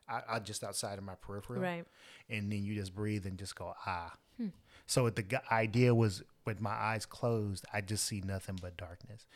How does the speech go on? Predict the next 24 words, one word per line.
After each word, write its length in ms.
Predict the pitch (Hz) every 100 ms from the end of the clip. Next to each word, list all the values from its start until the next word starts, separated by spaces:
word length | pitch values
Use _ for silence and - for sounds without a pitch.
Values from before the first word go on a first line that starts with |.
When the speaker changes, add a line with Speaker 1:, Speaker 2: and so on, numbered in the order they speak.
| - -
Speaker 1:
and 200 | 104 98
I 80 | 90
just 200 | 92 82
breathe 260 | 95 92
in 140 | 92 92
and 100 | 92
breathe 260 | 95 95
out, 220 | 101 98 - -
and 100 | 120
then 80 | 113
you 80 | 107
come 220 | - 104
out 160 | 104 98
of 100 | 85
it. 80 | - _ _
So 160 | -
Speaker 2:
Yeah. 120 | 185 156
Speaker 1:
I 60 | 135
think 200 | 135 143
the 80 | 110
hard 260 | 113 120
part 180 | - 110
is 100 | 95
staying 720 | - - 117 113 110 98 95